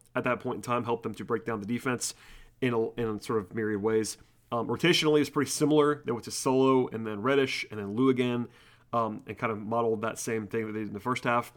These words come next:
Um, Detroit had a couple of nice little runs in the third quarter against the Hawks, not their best there.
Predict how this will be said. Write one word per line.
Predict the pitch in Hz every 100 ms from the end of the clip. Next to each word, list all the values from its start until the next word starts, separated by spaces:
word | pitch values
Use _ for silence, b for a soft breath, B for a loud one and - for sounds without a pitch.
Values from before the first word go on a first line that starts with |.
| b b _
Um, | 127 120
Detroit | 113 - 214
had | 185
a |
couple | 190 190
of | 160
nice | 135 139
little | 156 127
runs | 110 113 143 151
in | - 151
the |
third | 156 156
quarter | 160 165 175 B B B -
against | 117 135
the | 131
Hawks, | 127 131 -
not | 135
their | 127
best | 110 117 113 113
there. | 120 117